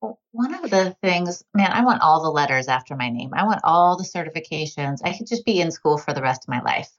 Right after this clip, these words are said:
I love learning new stuff. And one of the things I did after, you know, as I was writing the book, actually, I went back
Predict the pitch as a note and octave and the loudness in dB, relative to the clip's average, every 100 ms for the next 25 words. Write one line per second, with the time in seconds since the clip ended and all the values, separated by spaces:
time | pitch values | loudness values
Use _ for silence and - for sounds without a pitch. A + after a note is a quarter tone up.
0 | - E3 D3+ D3 C3+ C#3 C3+ B2+ - A#2+ | -8 -6 -4 -6 -6 -6 -8 -8 -4 -4
1 | - _ _ _ _ _ F3+ F#3+ B3 A#3+ | -4 _ _ _ _ _ -2 2 2 2
2 | G3+ G#3 G3 G3 F#3 F#3+ G3 G3 F#3 F3+ | 0 0 2 2 0 0 2 4 2 0
3 | - _ - D#3+ F3 - F3 E3+ E3 D#3+ | -6 _ -2 0 -2 -4 -4 -2 -2 0
4 | D#3 - _ - - D#3+ E3 E3 E3 E3 | 0 -4 _ -18 -8 -4 0 0 -2 -2
5 | D#3+ D#3+ D3+ C#3 C#3 C3 D#3 F3+ C3 C3 | -2 -2 -2 -4 -6 -4 -4 -2 -4 -6
6 | - C#3+ C3+ C#3 _ _ _ - D#3+ D#3 | -8 -8 -8 -8 _ _ _ -4 -2 -2
7 | E3 A#2 D3+ D3+ | -4 -2 -2 -2